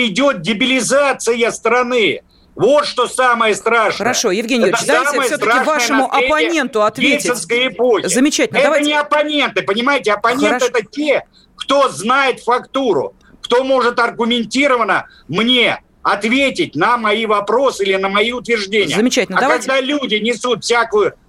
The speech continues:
Speaker 1: чертовщину, и когда они просто не знают элементарно исторических фактов,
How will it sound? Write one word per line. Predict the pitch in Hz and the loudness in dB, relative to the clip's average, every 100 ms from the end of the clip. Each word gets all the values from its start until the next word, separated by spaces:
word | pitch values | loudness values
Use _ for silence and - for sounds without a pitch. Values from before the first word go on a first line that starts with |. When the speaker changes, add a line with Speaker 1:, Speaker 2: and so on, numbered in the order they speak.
| _ | _
Speaker 1:
чертовщину, | - 220 220 233 - - 285 262 139 - _ _ - | -2 -2 0 -2 -2 0 0 2 0 -4 _ _ -10
и | 143 | -2
когда | 240 220 254 240 | -2 0 0 2
они | 233 240 | 0 -2
просто | 202 247 277 - 202 | 0 0 0 0 -2
не | 208 | -2
знают | 185 247 226 | -2 -2 0
элементарно | 196 208 220 214 240 226 226 - _ _ | -2 -4 -6 -2 -2 0 -4 -8 _ _
исторических | 196 202 240 247 - - 208 - | -4 0 0 0 -4 -2 -6 0
фактов, | 247 277 - 165 | 2 2 0 -6